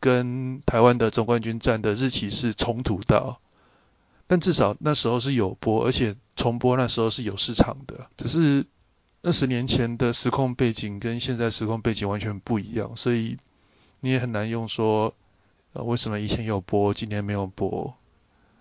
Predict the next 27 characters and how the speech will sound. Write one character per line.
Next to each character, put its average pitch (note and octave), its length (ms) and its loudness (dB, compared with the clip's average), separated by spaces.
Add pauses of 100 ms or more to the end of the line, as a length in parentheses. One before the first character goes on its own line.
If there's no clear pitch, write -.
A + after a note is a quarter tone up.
(160)
这 B2+ 80 -4
其 - 80 -10
实 A#2+ 120 0
就 A#2+ 120 0
像 A2 440 2 (1200)
FOX A#2+ 400 0
今 B2 220 -4
年， A2 180 -4
播 C3 160 2
到 B2+ 100 4
今 A#2+ 200 -4
年 G#2+ 240 -6
就 G#2+ 340 -2 (380)
宣 A2 280 -10
告 G#2+ 340 -2 (680)
他 - 100 -12
们 A2 120 -2
要 A2+ 100 2
退 B2+ 160 2
出 A2+ 220 2
体 - 140 -4
育 A2 100 -2
转 G2 240 -2
播 G#2+ 200 0
一 G2 140 -6
样 G#2+ 160 2
啊。 - 240 -14